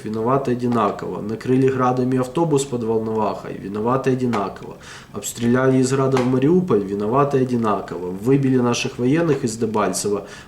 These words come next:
после объявления перемирия, виноваты одинаково. Водят пленных по Донецку на растерзание толпе.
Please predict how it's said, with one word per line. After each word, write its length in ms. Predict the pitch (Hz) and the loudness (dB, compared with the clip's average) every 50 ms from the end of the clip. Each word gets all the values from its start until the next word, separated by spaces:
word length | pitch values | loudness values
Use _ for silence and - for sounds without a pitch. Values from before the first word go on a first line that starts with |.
| - - | -8 -4
после 300 | 113 113 - - 117 113 | -4 -2 0 2 2 2
объявления 640 | 107 113 113 110 113 117 117 110 110 110 110 107 101 | 2 2 2 2 2 2 2 2 2 2 2 2 2
перемирия, 680 | - 110 110 113 110 110 107 104 95 95 87 80 82 85 | 0 -2 -2 0 0 0 0 0 0 0 -2 -4 -4 -6
виноваты 460 | 98 95 107 113 123 135 143 139 139 127 | -4 -2 0 2 2 2 2 2 2 0
одинаково. 720 | 120 120 120 113 110 101 92 90 90 - 90 87 90 - - - - - - - - - | 0 0 0 0 0 -2 -2 -4 -6 -10 -10 -10 -10 -12 -14 -18 -20 -20 -20 -20 -10 -4
Водят 380 | 110 113 131 131 131 127 - - | 0 0 2 2 2 0 0 0
пленных 360 | 147 165 170 170 156 135 - | 2 2 2 4 2 0 0
по 140 | - 131 120 | 0 -2 2
Донецку 720 | 123 120 123 123 120 113 107 - - - - 104 98 95 - | 2 4 4 4 4 2 2 0 -2 -2 -2 -2 -2 -2 -4
на 200 | 110 113 113 113 | -4 -2 0 0
растерзание 760 | 113 113 - - 120 110 107 113 113 110 107 107 107 107 104 | 0 0 0 0 0 0 0 0 0 0 0 0 2 0 0
толпе. 480 | - 117 110 104 - - 107 98 - | 2 2 0 0 2 0 0 0 0